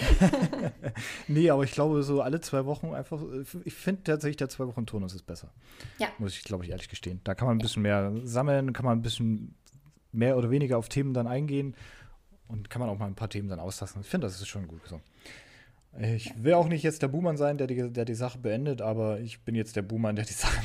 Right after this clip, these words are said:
Speaker 2: <laughs> beendet.
Speaker 1: Da muss
Speaker 2: Ich
Speaker 1: er
Speaker 2: glaube,
Speaker 1: jetzt
Speaker 2: wenn
Speaker 1: nicht
Speaker 2: ich,
Speaker 1: sein.
Speaker 2: ja, ich glaube, wenn ich hier was rausschneide, dann kommen wir trotzdem auf einem, äh, irgendwas zwischen einer Stunde dreißig und Stunde fünfundvierzig und, äh,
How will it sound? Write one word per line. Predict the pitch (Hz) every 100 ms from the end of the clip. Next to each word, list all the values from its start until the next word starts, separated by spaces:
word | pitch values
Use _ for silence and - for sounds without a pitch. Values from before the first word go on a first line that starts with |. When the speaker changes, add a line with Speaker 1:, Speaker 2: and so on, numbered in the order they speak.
| -
Speaker 2:
<laughs> | 143
beendet. | 147 - 143 143 165 160 - 165 151 226 226 - - 220 - - - - - - - -
Speaker 1:
Da | -
muss | 190 190
Speaker 2:
Ich | 185
Speaker 1:
er | 135
Speaker 2:
glaube, | 139
Speaker 1:
jetzt |
Speaker 2:
wenn | 143 170
Speaker 1:
nicht | 165
Speaker 2:
ich, | 180
Speaker 1:
sein. | 175 180 - - - - - _
Speaker 2:
ja, | 127 127
ich | 131
glaube, | - 151
wenn | 147
ich | 151
hier | 151 139
was | 139 123
rausschneide, | 131 151 - 135 135
dann | 127 127
kommen | 113 139
wir | 123
trotzdem | 131 - 120
auf | 107
einem, | 120 113 113 101 135 160 160 - - -
äh, | 156 123 147 -
irgendwas | 175 175 156 -
zwischen | - 156 139
einer | 131
Stunde | - 135 113
dreißig | 113 120 117 117
und | 110
Stunde | - 117 113
fünfundvierzig | 113 - 113 107 117 113 104 98
und, | 110 101 -
äh, | 98